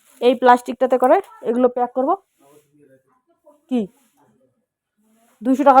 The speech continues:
দিয়ে-, করে থাকে দেখ ওই। So guys, যাই হোক, মানে ভিডিওটা মাঝখানে একটু বন্ধ করে দিলাম, কারণ ভাই এসেছিলো, ওর সাথে একটু কথা বললাম। ও,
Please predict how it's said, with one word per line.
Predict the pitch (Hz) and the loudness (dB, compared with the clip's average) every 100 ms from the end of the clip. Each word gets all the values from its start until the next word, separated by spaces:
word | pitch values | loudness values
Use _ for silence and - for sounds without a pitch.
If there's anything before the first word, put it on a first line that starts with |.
| 240 | 0
দিয়ে-, | 254 | -2
করে | 294 240 | -2 0
থাকে | 196 | -2
দেখ | 160 160 | -2 -4
ওই। | 151 _ _ _ _ 135 127 _ _ _ _ _ _ _ _ _ _ _ _ _ _ | -8 _ _ _ _ _ -20 _ _ _ _ _ _ _ _ _ _ _ _ _ _
So | 302 294 | -2 2
guys, | 311 262 | 2 4
যাই | 247 269 | 4 6
হোক, | 277 - 262 | 6 4 0
মানে | 233 240 | 2 2
ভিডিওটা | 226 240 262 247 | 4 4 4 4
মাঝখানে | 220 - 247 | 2 0 -4
একটু | 226 285 285 214 233 | 0 0 0 2 2
বন্ধ | 247 262 | 4 6
করে | 269 254 | 6 6
দিলাম, | 269 381 320 269 | 6 4 2 2
কারণ | 233 220 | 0 2
ভাই | 196 226 | 4 4
এসেছিলো, | 240 247 254 | 2 2 2
ওর | - | 2
সাথে | 233 226 | 0 0
একটু | 233 | -2
কথা | 208 226 | 0 2
বললাম। | 214 262 | 2 2
ও, | - | 0